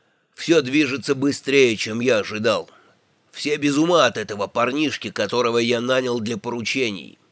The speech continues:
Он снаружи, ждёт в такси. Ты ещё с нами?»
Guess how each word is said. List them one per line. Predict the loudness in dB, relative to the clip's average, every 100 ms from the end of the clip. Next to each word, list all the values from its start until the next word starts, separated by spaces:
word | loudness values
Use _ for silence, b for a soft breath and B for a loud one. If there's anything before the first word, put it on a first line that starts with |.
| _ _ -10
Он | -10
снаружи, | -10 -4 -2 -2 -6 -12
ждёт | -12 -6 -4 -4
в | -4
такси. | -4 -4 -6 -8 _ _ _ _ _ _ _ _ _ _
Ты | -2
ещё | -2 -2 -4 -8
с | -4
нами?» | -2 -2 -4